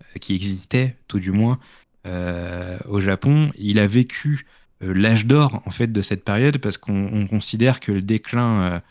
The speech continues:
euh, de toute, euh, de tous ces gangs et de tous ces, ces, ces délires de motards, de Zoku et tout, ça s'est terminé, euh, enfin, c'est mort, euh, ça a périclité tout doucement durant les années quatre-vingts, hein. Début quatre-vingt-dix, il y en avait quasiment plus.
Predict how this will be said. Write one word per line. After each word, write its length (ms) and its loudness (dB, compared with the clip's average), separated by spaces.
euh, 140 0
de 180 0
toute, 400 -4
euh, 640 0
de 100 -4
tous 200 -6
ces 180 -2
gangs 400 2
et 120 2
de 260 0
tous 180 -8
ces, 280 -4
ces, 260 -6
ces 160 -12
délires 300 0
de 80 0
motards, 340 0
de 120 -2
Zoku 380 -4
et 80 0
tout, 140 -4
ça 140 -6
s'est 160 -6
terminé, 520 0
euh, 60 0
enfin, 100 -2
c'est 200 -2
mort, 360 4
euh, 120 0
ça 120 -6
a 60 -2
périclité 500 0
tout 160 -4
doucement 380 -2
durant 220 0
les 160 2
années 140 0
quatre-vingts, 480 -2
hein. 40 -6
Début 240 -6
quatre-vingt-dix, 600 -4
il 40 -4
y 20 0
en 40 -2
avait 140 -4
quasiment 380 -4
plus. 200 -14